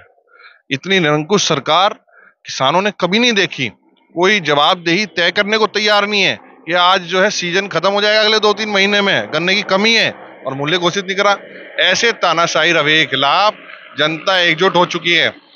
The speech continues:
और बड़ा आंदोलन आने वाले समय में भी राष्ट्रीय लोकदल और प्रत्येक चलाने का काम करेगी और मुझे निश्चित विश्वास है कि आने वाले समय में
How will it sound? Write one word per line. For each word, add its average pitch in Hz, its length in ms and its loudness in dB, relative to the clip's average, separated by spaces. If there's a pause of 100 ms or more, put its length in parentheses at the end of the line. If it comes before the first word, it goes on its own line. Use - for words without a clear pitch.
(120)
और 165 120 4
बड़ा 160 360 4
आंदोलन 190 300 0
आने 185 160 2
वाले 185 220 2
समय 170 260 -4
में 180 120 -4
भी 196 320 -6
राष्ट्रीय 147 340 0
लोकदल 180 360 0 (380)
और 143 60 0
प्रत्येक 180 380 -2
चलाने 175 280 2
का 180 80 2
काम 170 280 -2
करेगी 147 400 -2 (440)
और 170 360 4
मुझे 165 220 -10
निश्चित 160 300 -8
विश्वास 135 480 0
है 175 160 -6 (380)
कि 104 80 -14
आने 147 240 0
वाले 143 220 0
समय 107 280 -8
में 147 220 -8